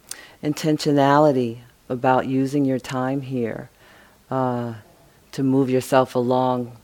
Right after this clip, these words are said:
the journey and path that you're on. So just wanted to really honor and acknowledge that. So when I was thinking about what I was going to talk about, um,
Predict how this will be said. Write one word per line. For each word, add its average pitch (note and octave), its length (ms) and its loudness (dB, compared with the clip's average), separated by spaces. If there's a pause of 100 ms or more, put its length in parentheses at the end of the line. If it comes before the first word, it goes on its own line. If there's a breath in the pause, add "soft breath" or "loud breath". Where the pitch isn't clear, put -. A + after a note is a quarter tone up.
(160)
the B2 80 -6
journey B2 380 -2
and A2 120 -6
path A#2 340 -8
that A2 240 -12
you're A2+ 160 -8
on. A2+ 280 -10
So - 180 -12
just B2+ 240 -12
wanted B2 280 -6
to A#2+ 140 -10
really A2+ 340 -8 (800 soft breath)
honor B2 340 0
and A2 100 -4
acknowledge A2 500 -8
that. A2+ 340 -12 (4000 soft breath)
So - 200 0
when C#3 120 8
I C3+ 100 6
was C3 140 4
thinking D3+ 300 8
about C3+ 440 6
what C3+ 200 4
I C3 100 6
was B2 200 2
going B2 180 0
to A#2+ 60 2
talk A3+ 360 0
about, B2 560 0 (540 loud breath)
um, B2+ 600 0